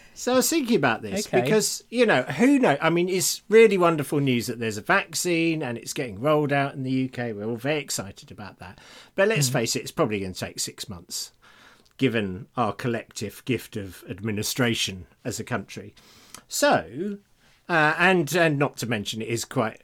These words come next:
Speaker 1: uh, no mean feat to vaccinate an entire population. So, there's still gonna be lots of lockdown and stuff.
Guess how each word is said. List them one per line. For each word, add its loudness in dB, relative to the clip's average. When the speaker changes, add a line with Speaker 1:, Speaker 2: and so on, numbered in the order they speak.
Speaker 1:
uh, -12
no 2
mean 0
feat -2
to -10
vaccinate -8
an -8
entire -4
population. -8
So, 0
there's 4
still 2
gonna 0
be 2
lots 0
of -2
lockdown -2
and -6
stuff. -10